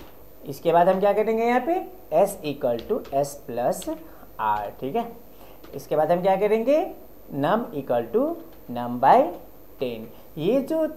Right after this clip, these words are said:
तीन ठो statement है, num equal to num by क्या होगा, यहाँ पे टेन होगा, सेमीकोलन दे रहे हैं, ठीक है। ये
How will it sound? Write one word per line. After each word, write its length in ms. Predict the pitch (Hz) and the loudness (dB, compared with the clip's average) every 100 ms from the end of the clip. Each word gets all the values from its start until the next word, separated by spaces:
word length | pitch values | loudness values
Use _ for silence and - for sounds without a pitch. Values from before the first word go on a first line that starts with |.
| - | -2
तीन 320 | 175 226 - | -2 -2 -2
ठो 200 | 226 262 151 | -2 -2 -4
statement 800 | 143 - 131 143 151 214 214 | -6 -6 -6 -4 -2 -2 -2
है, 240 | 139 113 107 - - - | -4 -6 -6 -14 -20 -14
num 260 | 131 131 131 | -8 -6 -6
equal 300 | 131 135 131 170 | -2 0 0 0
to 160 | 262 311 - - - - | -2 -2 -10 -20 -20 -12
num 260 | 120 123 120 123 | -4 -4 -2 2
by 160 | 147 240 339 - - - - | 4 4 2 -10 -18 -16 -4
क्या 100 | 123 | -4
होगा, 120 | 123 | -2
यहाँ 260 | 123 123 127 | -2 -4 -2
पे 100 | 269 359 - - - - | -2 -2 -10 -20 -10 -4
टेन 200 | 127 117 | -4 -4
होगा, 340 | 110 110 - - - - - | -8 -8 -10 -14 -20 -20 -6
सेमीकोलन 460 | 135 127 123 117 113 | -4 -4 -4 -8 -8
दे 120 | 113 | -8
रहे 100 | 113 | -8
हैं, 100 | 123 | -8
ठीक 160 | 160 262 | -4 -2
है। 160 | - - - - | -4 -8 -18 -10
ये 180 | 156 226 | -4 -2